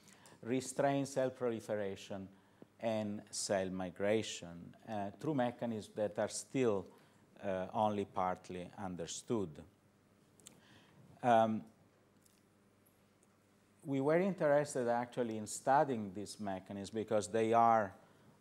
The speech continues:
uh, disrupted during tumor initiation and progression. And in fact, it's quite well known that, uh, disruption of cell-to-cell adhesion and changes in integrin, uh,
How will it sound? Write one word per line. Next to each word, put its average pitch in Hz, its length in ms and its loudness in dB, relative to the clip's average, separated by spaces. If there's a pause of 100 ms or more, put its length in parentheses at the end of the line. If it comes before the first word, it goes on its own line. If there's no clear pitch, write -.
(120)
uh, 95 300 -2
disrupted 101 720 0 (120)
during 95 400 -4
tumor 104 300 -6
initiation 92 680 -8
and 85 160 -10
progression. 98 680 2 (400)
And 120 140 0
in 123 80 2
fact, 135 440 4
it's 117 160 -6
quite 127 360 6
well 110 200 2
known 110 720 2
that, 104 340 -2 (840)
uh, 101 220 -2 (680)
disruption 117 760 2
of 101 100 -8
cell-to-cell 107 600 -2
adhesion 98 540 -2
and 92 160 -10
changes 120 580 -4
in 104 120 -10
integrin, 95 600 -10 (200)
uh, 90 200 -10